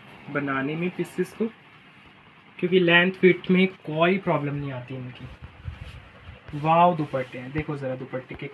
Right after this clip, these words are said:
colors, उसकी printing और सारा हाईलाइटेड दुपट्टा आएगा आपका जितना भी है। ये देखो, मैं नीचे से दिखाता हूँ आपको, ये देखो सारा दुपट्टा ऐसे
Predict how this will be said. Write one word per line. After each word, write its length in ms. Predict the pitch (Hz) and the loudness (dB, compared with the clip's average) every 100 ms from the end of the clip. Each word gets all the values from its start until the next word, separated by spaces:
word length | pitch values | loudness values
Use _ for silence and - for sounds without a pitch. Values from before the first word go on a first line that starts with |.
| - | -4
colors, 560 | 160 165 175 175 170 | 0 2 2 2 0
उसकी 220 | 151 - 139 - - | -4 -10 -12 -10 -6
printing 520 | 175 180 175 190 202 - - - - - - | -4 -4 -2 -2 -2 -6 -18 -20 -20 -12 -8
और 60 | |
सारा 560 | 147 - 170 170 175 170 | -8 0 6 8 8 6
हाईलाइटेड 680 | 160 143 135 131 131 - 151 | 4 2 0 -4 -6 -6 -6
दुपट्टा 360 | 131 120 - 113 | -6 -10 -12 -12
आएगा 280 | 101 - | -12 -12
आपका 300 | - - - - - - - - - - - - - - - - - | -16 -14 -18 -18 -20 -20 -20 -20 -20 -20 -20 -20 -20 -20 -20 -14 -4
जितना 440 | 151 185 - 214 | -4 -2 2 4
भी 120 | 208 196 | 6 4
है। 180 | 147 131 | 2 -4
ये 160 | 135 147 | -6 -6
देखो, 200 | 143 143 | -6 -6
मैं 140 | 139 | -2
नीचे 280 | 147 143 - | -2 -2 -8
से 120 | - | -8
दिखाता 440 | 151 131 135 123 151 | -8 -2 -2 0 -2
हूँ 80 | 147 | -2
आपको, 380 | - - - | -6 -16 -8
ये 120 | 143 127 | -6 -6
देखो 240 | 123 - - - - - - - - - | -8 -14 -20 -20 -20 -20 -20 -20 -20 -4
सारा 320 | - 180 190 | 8 8 8
दुपट्टा 440 | 180 165 160 170 175 165 | 4 0 2 4 4 6
ऐसे 340 | 156 170 185 | 4 4 -2